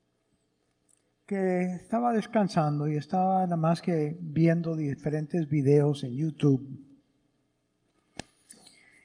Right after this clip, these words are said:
Y me fijé en un video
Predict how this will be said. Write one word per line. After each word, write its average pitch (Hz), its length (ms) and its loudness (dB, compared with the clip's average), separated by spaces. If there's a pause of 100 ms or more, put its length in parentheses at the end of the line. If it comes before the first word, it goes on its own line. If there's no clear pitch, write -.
(240)
Y 240 640 2 (720)
me 214 160 0
fijé 254 560 2
en 202 140 0
un 247 200 2
video 151 640 4